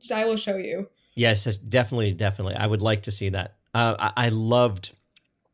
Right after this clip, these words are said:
Speaker 2: uh, w-, when I was on tour, I loved looking out into the house, you know, uh, doing the sound checks in all the different cities and just seeing how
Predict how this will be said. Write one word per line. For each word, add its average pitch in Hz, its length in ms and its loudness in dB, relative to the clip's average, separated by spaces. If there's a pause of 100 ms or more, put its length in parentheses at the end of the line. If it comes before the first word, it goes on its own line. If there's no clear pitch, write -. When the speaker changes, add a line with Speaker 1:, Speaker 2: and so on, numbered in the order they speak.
(140)
Speaker 2:
uh, 104 80 0
w-, 104 200 -6
when 117 180 0
I 120 100 4
was 113 160 2
on 104 180 2
tour, 101 320 0
I 104 120 2
loved 101 400 0
looking 104 400 -2
out 104 340 0 (560)
into 110 260 -2
the 98 120 -2
house, 98 520 -2 (160)
you 104 160 -2
know, 95 240 -2
uh, 95 220 -2
doing 101 540 -2
the 98 120 -6
sound 101 320 0
checks 98 280 -4
in 104 80 0
all 95 120 0
the 92 80 -4
different 98 320 -4
cities 92 380 -4
and 101 100 -2
just 98 300 -2
seeing 101 300 2
how 92 460 -2